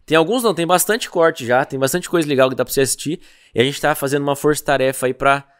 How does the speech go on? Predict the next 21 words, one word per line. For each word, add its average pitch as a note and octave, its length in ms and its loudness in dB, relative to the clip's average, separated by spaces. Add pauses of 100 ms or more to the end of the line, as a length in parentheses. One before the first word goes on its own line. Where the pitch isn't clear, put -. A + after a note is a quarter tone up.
(180)
pra B2+ 100 0
conseguir C3 520 -2
manter C3+ 260 0
atualizado, A#2+ 720 0
né? A2+ 140 -4
Com - 120 -10
os A2 80 -8
episódios A2+ 440 -2
que B2+ 140 -8
vão C3 200 0
rolar B2+ 240 2
daqui B2+ 180 -4
pra C3 160 0
frente E3 420 -2
e D#3 60 -8
com D#3+ 140 -4
os D#3+ 100 -4
que - 80 -12
ficaram D3+ 340 2
sem D#3 200 -8
cortes. - 560 -14